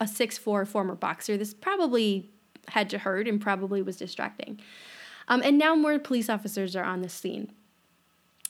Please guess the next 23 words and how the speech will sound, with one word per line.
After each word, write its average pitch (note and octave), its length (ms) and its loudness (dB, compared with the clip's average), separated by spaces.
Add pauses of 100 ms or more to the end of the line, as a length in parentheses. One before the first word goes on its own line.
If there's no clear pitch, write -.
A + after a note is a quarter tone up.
(120)
So A3 520 2 (880)
once C#4 280 2
these - 140 -6
police C4 340 2
officers G3+ 320 2
arrive, F3+ 420 -2
Anne B3 240 2
notices G3+ 480 0
that G3+ 360 -6 (360)
this F3 180 -6
guy - 400 -2
is, F3+ 160 -8
like, C#3 220 -6
really G#3+ 300 0
nervous. - 520 -6
Like, G#3 160 0
this A3 160 -2
clearly D#4+ 360 2
has A#3 180 0
not F#3+ 160 -2
gone F3 200 -2
to - 80 -10
plan. C4 540 0